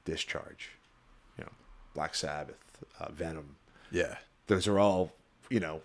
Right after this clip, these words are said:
Speaker 1: heavily influenced on the creation of that record, which makes sense when you put it in context, you know?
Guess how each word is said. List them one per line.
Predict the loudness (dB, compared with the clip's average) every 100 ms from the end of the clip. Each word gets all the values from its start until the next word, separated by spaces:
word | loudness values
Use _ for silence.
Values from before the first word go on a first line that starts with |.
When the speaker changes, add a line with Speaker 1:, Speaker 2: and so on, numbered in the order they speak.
| -12
Speaker 1:
heavily | 2 4 4 0 -2
influenced | -6 -6 -8 -8 -8 -8 -8 -12 -20 _ _ _
on | -6
the | -6
creation | -6 -4 -4 -4 -6
of | -4
that | -4 -2
record, | -4 -6 -12 -12
which | -12 -10 -6
makes | -4 2
sense | 2 2 -4 -10 -12 -16
when | -16
you |
put | -10 -12
it |
in | -10
context, | -8 -8 -8 -10 -10 -12 -14 -16
you |
know? | -14